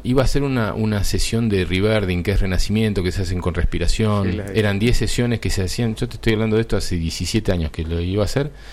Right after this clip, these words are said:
Speaker 1: en Córdoba, con, ya me voy a acordar el nombre de la terapeuta, una muy, muy querida amiga. Eh, y me dice, "Fíjate antes de, de, de venir a hacer la sesión, preguntale a tu mamá,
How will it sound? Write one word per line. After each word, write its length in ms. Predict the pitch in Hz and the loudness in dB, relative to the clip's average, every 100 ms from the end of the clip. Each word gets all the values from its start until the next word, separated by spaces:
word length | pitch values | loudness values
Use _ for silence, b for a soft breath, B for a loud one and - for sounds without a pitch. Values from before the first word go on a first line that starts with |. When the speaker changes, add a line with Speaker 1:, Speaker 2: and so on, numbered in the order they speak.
| B B | B B
Speaker 1:
en 160 | 92 95 | -4 -2
Córdoba, 540 | - 135 135 147 151 - B B B B B - - | 2 2 2 0 -2 -8 B B B B B -20 -12
con, 500 | - 95 101 98 101 | -2 0 0 0 -2
ya 140 | 90 90 | 0 0
me 60 | 90 | 0
voy 80 | |
a 20 | 85 | -2
acordar 240 | 85 87 | -2 0
el 80 | 92 | 0
nombre 240 | 92 90 | 0 0
de 140 | 87 82 | 0 -2
la 140 | 82 | -4
terapeuta, 580 | - 90 87 117 117 92 85 87 | -2 -2 0 -2 -2 -4 -4 -6
una 320 | 57 82 80 78 - - | -8 -6 -6 -6 -8 -10
muy, 280 | - 92 98 | -6 -4 -2
muy 200 | - 98 | -2 -4
querida 340 | - 87 92 90 | -2 -2 0 0
amiga. 340 | 101 110 127 - B B B B | 0 0 -2 -8 B B B B
Eh, 880 | - 95 92 87 87 85 82 82 82 - - - - - - - | -2 0 2 2 2 0 0 -2 -4 -8 -16 -20 -20 -20 -20 -4
y 460 | 110 104 101 101 98 | 0 2 2 0 0
me 120 | 104 | 2
dice, 460 | 113 - 117 110 - - - | 2 4 2 2 -4 -16 -16
"Fíjate 520 | - 151 - 208 170 | -6 -2 0 0 0
antes 320 | 151 151 127 92 | -2 0 0 2
de, 440 | 87 85 76 71 - - - - - - | 2 0 0 -4 -8 -16 -20 -20 -20 -14
de, 720 | 67 65 76 67 65 62 - - - - - - - - | -6 -4 -4 -6 -8 -8 -10 -12 -16 -20 -20 -20 -20 -16
de 240 | - 175 | -4 0
venir 320 | 170 107 117 110 | 2 2 2 4
a 40 | |
hacer 200 | - 110 | 2 2
la 100 | 101 | 0
sesión, 480 | - - 104 120 139 | 0 0 0 -2 0
preguntale 400 | 110 107 117 175 | 0 0 0 0
a 80 | - | 0
tu 80 | |
mamá, 380 | 101 90 92 156 | 0 0 0 -2